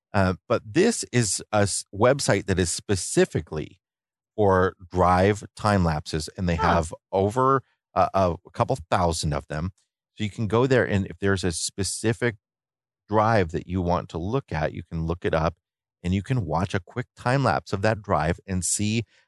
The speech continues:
Speaker 1: how comfortable taking your R V on it you will be. And if there's anything like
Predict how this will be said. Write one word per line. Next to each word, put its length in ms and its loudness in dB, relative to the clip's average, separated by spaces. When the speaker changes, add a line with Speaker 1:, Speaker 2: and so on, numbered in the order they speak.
Speaker 1:
how 120 2
comfortable 640 -2
taking 420 -6
your 160 2
R 200 2
V 220 -4
on 180 -2
it 140 -4
you 180 -20
will 160 -4
be. 160 -4
And 80 -2
if 80 -6
there's 200 0
anything 580 0
like 180 0